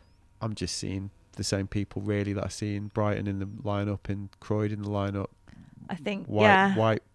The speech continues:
Speaker 2: And
Speaker 1: and,
Speaker 2: that's
Speaker 1: and
Speaker 2: it.
Speaker 1: still mostly men, really.
Speaker 2: Yep, still mostly men. Although not on April the third. <laughs>
Speaker 1: Yeah, you've got your event there, right?
Speaker 2: Yep, yep. There'll be over a hundred and thirty women and girls there for three hours. So, yeah.
Speaker 1: Yeah,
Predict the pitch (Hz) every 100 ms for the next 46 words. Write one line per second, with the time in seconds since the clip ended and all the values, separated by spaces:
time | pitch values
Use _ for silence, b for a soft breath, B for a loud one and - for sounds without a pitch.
0 | - - 190 214 185 139 135 151 170 180
1 | 170 160 147 131 139 175 123 120 139 104
2 | 214 247 - - 247 233 214 208 190 190
3 | 185 190 208 220 240 254 254 240 - 220
4 | 214 233 175 147 165 B B B 240 -
5 | 349 - 359 139 123 120 113 120 127 95
6 | 104 127 220 220 233 - - - 208 185
7 | - B B B - 196 190 196 202 185
8 | 175 196 190 185 180 202 190 185 175 170
9 | 160 170 - - 180 170 170 175 170 165
10 | 160 160 156 151 - 160 156 - 160 151
11 | - 165 156 147 160 165 - 170 165 160
12 | 175 156 - - 131 127 110